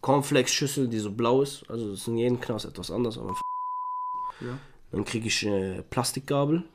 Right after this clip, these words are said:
Speaker 2: Mhm.
Speaker 1: äh, Plastik, äh, Löffel und Plastikbecher.
Speaker 2: Mhm.
Speaker 1: Äh, nein, so eine Metalltasse habe ich bekommen
Speaker 2: Mhm.
Speaker 1: und Plastiklöffel noch.
Speaker 2: Okay.
Speaker 1: Äh, dann habe ich, äh, Bettbezug bekommen, dann habe ich zwei Pullis, zwei Hosen,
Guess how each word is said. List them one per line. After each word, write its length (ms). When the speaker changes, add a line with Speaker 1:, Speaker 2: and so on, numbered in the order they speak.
Speaker 2:
Mhm. 240
Speaker 1:
äh, 420
Plastik, 460
äh, 260
Löffel 400
und 160
Plastikbecher. 680
Speaker 2:
Mhm. 340
Speaker 1:
Äh, 240
nein, 200
so 80
eine 120
Metalltasse 500
habe 100
ich 100
bekommen 260
Speaker 2:
Mhm. 200
Speaker 1:
und 380
Plastiklöffel 640
noch. 160
Speaker 2:
Okay. 260
Speaker 1:
Äh, 480
dann 220
habe 260
ich, 340
äh, 220
Bettbezug 500
bekommen, 400
dann 100
habe 120
ich 120
zwei 220
Pullis, 640
zwei 300
Hosen, 640